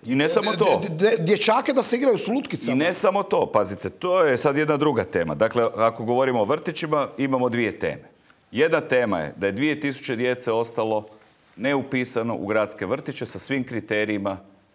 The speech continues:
Speaker 1: koji su imali za upis u vrtić. Sad zamislite da sud nije ukinuo njihovu odluku o ukidanju mjere roditelj ugoj-, odgojitelj,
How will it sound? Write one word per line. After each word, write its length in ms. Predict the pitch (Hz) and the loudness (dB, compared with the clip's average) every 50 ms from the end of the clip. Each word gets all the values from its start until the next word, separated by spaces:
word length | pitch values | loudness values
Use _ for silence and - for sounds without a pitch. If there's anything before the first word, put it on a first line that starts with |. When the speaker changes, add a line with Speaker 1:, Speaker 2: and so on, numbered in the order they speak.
| _ _ _ | _ _ _
Speaker 1:
koji 220 | _ - 107 104 98 | _ -4 -2 -2 -2
su 200 | - - 104 101 | -4 -4 -4 -4
imali 340 | 101 101 98 95 95 90 - - - | -2 -2 -2 -2 -2 -6 -8 -12 -12
za 160 | - 87 95 | -4 -4 -2
upis 340 | 90 90 - - 78 - - | -2 -4 -6 -10 -12 -10 -8
u 40 | |
vrtić. 420 | 76 76 76 - - - - - - _ _ _ | -8 -8 -8 -10 -16 -20 -20 -20 -20 _ _ _
Sad 200 | - - 139 135 | -4 -4 -4 0
zamislite 720 | 123 139 151 170 175 160 131 - - 113 107 107 - 95 | 2 2 2 4 2 0 -4 -2 -4 -4 -4 -4 -4 -4
da 120 | 82 95 | -4 -4
sud 460 | - - - 175 165 139 113 - - - - - _ _ _ _ _ _ _ | -4 -4 -4 -2 -2 -2 -2 -4 -8 -14 -20 -20 _ _ _ _ _ _ _
nije 480 | - 107 123 139 147 135 120 107 - - | -4 -2 0 0 2 2 0 0 -2 -4
ukinuo 680 | 101 101 - - - 151 147 135 113 95 85 78 73 - - _ _ _ _ _ _ _ _ _ _ | -8 -10 -8 -4 -2 -2 0 0 0 0 0 -2 -4 -10 -18 _ _ _ _ _ _ _ _ _ _
njihovu 640 | 95 104 117 117 - 120 110 104 95 92 90 87 87 - - _ _ | -4 -4 -4 -4 -2 -4 -4 -2 -2 -2 -4 -4 -6 -12 -20 _ _
odluku 540 | - 113 127 143 123 120 110 107 - - 113 | 0 2 2 2 2 0 -2 -2 -4 -6 -6
o 180 | 104 - 98 107 | -4 -2 -2 -2
ukidanju 500 | 104 104 - 120 120 117 110 107 104 95 | -2 -2 -4 -2 0 0 0 0 0 0
mjere 300 | 98 107 110 104 104 98 | 0 0 0 0 0 0
roditelj 400 | 98 101 101 101 98 - 87 85 | 0 0 -2 -4 -4 -4 -6 -6
ugoj-, 340 | 80 71 76 92 98 110 - | -6 -4 -2 0 0 0 -2
odgojitelj, 540 | - 92 73 92 101 113 117 - 156 139 | -4 -6 -2 0 -2 -2 0 -2 -4 -4